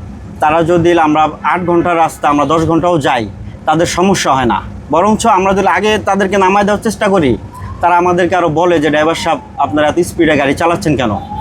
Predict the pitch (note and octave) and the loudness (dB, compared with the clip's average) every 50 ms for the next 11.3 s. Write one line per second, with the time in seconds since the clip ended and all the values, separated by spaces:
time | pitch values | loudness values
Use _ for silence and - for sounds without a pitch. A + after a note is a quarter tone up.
0 | - - - B2+ C3 - D3+ D3+ D3+ D3+ D3+ D3+ D3 E3 E3+ F3 E3+ - - D#3 | -8 -6 -4 -4 -2 0 0 2 2 2 2 2 2 2 2 2 0 0 -2 -2
1 | C#3+ C#3+ C3 B2 - C3+ A#2+ G#2+ G2+ G2+ G2+ - - - - - - - - C#3+ | 0 0 -2 -2 -2 -2 -2 -2 -2 -4 -6 -14 -16 -18 -16 -14 -10 -6 -2 0
2 | D#3 D#3 D#3 D3+ D#3 E3 E3 F3 F3+ D#3 D#3+ D#3 D#3 F3 E3 C#3 D#3+ D3+ D3+ - | 0 2 2 2 2 2 2 2 2 2 2 2 2 2 0 0 0 -2 -2 0
3 | F#3 F#3 E3+ E3+ F3 F3+ F#3 F#3+ F3 D#3 D3+ D#3 D#3+ E3 F3+ D#3+ C#3 A2+ A2+ C3 | 0 2 4 4 4 4 4 4 2 2 2 2 2 0 0 -2 -2 -6 -6 -2
4 | D3+ F3+ G3 G3+ G3+ G#3 G#3 G#3 G3 G3+ G3 F#3+ F#3 G#3 G#3 G3+ F#3+ A3 B3 B3 | 0 2 2 2 2 2 2 2 2 2 2 2 2 2 0 0 2 2 2 4
5 | A#3+ A#3 G#3 A#3+ A3+ G3+ F#3+ G3 G#3 A3 A#3 G#3 A#3 A3+ - A#3+ A3 G#3 F3+ F3 | 4 2 2 2 2 2 2 2 2 2 2 0 0 -2 0 0 0 2 2 0
6 | D3 B2 A2+ G2+ - - - - - - - - - - - - - - - D3+ | 0 0 -2 -4 -8 -12 -18 -18 -18 -16 -16 -16 -16 -16 -16 -14 -8 -2 -2 -2
7 | D3+ F3+ G3+ G3 E3+ F#3 F#3 F#3 - G3+ G3+ F3 D#3 E3 G3+ G#3 - - - - | 0 0 2 2 2 2 2 0 0 0 0 2 2 0 0 -2 -8 -16 -18 -18
8 | - - - - - - - C#3+ C#3+ C#3+ C#3 C3+ C3+ C3 C3 B2+ B2+ - - - | -16 -16 -16 -16 -10 -4 -2 0 0 2 2 2 2 2 2 0 -2 -6 -10 -12
9 | - - - - - - - - F#3 G3 F#3+ - A3+ A3 A3+ G3+ - F#3 D#3 B2+ | -12 -12 -14 -16 -14 -10 -6 -4 -4 -2 0 0 0 2 0 0 0 0 0 0
10 | A#2 - - - - - - - - - - - - - - - - - - - | -2 -4 -8 -16 -18 -18 -18 -16 -14 -14 -14 -16 -16 -16 -16 -16 -16 -14 -14 -14
11 | - - - D3+ F3 F#3 | -12 -6 -2 -2 -2 -2